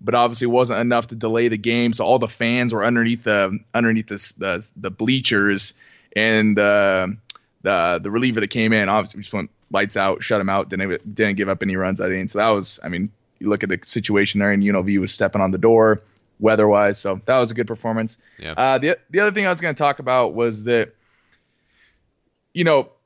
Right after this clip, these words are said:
Speaker 1: projections are projections, and you do gotta kinda take that with a grain of salt. And if you look at it from projection to how Nevada finished, obviously it wasn't too different with the tur-, with the, um, the tournament results.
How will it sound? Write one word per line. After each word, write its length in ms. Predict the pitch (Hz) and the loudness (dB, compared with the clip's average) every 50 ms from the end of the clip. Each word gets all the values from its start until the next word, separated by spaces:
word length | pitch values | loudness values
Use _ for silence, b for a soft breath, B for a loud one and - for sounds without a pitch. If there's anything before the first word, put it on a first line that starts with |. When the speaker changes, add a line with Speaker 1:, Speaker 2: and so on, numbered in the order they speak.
| _ _ _ _ _ | _ _ _ _ _
Speaker 1:
projections 580 | - 170 147 151 208 226 214 - 202 180 143 | -6 -4 0 2 2 2 0 -2 -6 -2 0
are 100 | 156 151 | 0 0
projections, 840 | 147 - 143 123 117 131 131 131 - - 147 131 135 131 - - - _ _ _ _ _ _ _ | 0 -2 -8 -4 0 0 0 0 -2 -6 -8 -8 -8 -8 -10 -14 -18 _ _ _ _ _ _ _
and 80 | 120 123 | -6 -6
you 80 | 117 | -4
do 180 | 107 131 151 156 | 0 0 0 2
gotta 240 | 151 147 143 139 127 | 2 2 2 2 0
kinda 220 | - 143 135 120 | -2 -4 -6 -6
take 240 | 107 - 123 117 - | -4 -6 -8 -6 -2
that 160 | 131 120 110 | -2 -2 -2
with 100 | 110 113 | -2 -4
a 40 | 120 | -8
grain 260 | 104 101 113 117 117 | -8 -4 -4 -2 -2
of 60 | 110 104 | -4 -4
salt. 420 | - - 107 110 110 110 - - _ _ _ _ | -4 -2 0 2 2 0 -2 -4 _ _ _ _
And 500 | - 123 131 131 135 131 127 131 127 117 - _ _ _ | -2 0 2 2 2 2 2 0 -2 -4 -8 _ _ _
if 120 | 139 147 | -6 -4
you 100 | 170 175 | 0 2
look 180 | 190 202 - - | 2 2 4 2
at 140 | 180 175 | 2 2
it 60 | 165 151 | 2 0
from 140 | - 170 151 | -2 -8 -8
projection 480 | - 135 127 131 143 139 - - 139 131 | -8 -8 0 0 0 0 0 -4 -6 -6
to 80 | 120 | -4
how 160 | 120 127 127 127 | -2 -2 -2 -2
Nevada 340 | 123 117 120 123 120 117 | 0 0 0 0 0 0
finished, 420 | 113 - _ 117 117 120 117 117 - | -2 -4 _ -4 -2 -2 -4 -2 -2
obviously 320 | 107 117 113 110 - 117 | -2 -2 -2 -4 -6 -6
it 40 | 117 104 | -4 -2
wasn't 360 | 101 113 113 110 110 101 - | -2 -2 -2 -2 -6 -8 -6
too 160 | - 120 117 | -6 -6 -2
different 340 | 104 107 107 - 107 98 76 | -2 -2 -2 -2 -6 -6 -4
with 140 | 104 104 - | -6 -8 -8
the 80 | - | -12
tur-, 340 | - - - 117 113 - - _ - | -16 -10 -2 -2 -2 -2 -2 _ -12
with 180 | - 101 101 - | -10 -10 -8 -8
the, 80 | 90 - _ _ _ | -12 -18 _ _ _
um, 340 | - 98 95 92 87 90 104 - | -6 -4 -2 -2 -2 -4 -6 -8
the 100 | _ - - _ - | _ -16 -16 _ -4
tournament 420 | - 160 160 156 139 131 110 90 | 0 2 4 4 4 4 2 0
results. 720 | 92 101 101 - 104 98 95 95 92 - - - - - | -2 -4 -4 -2 -2 -2 -4 -4 -8 -10 -14 -14 -16 -18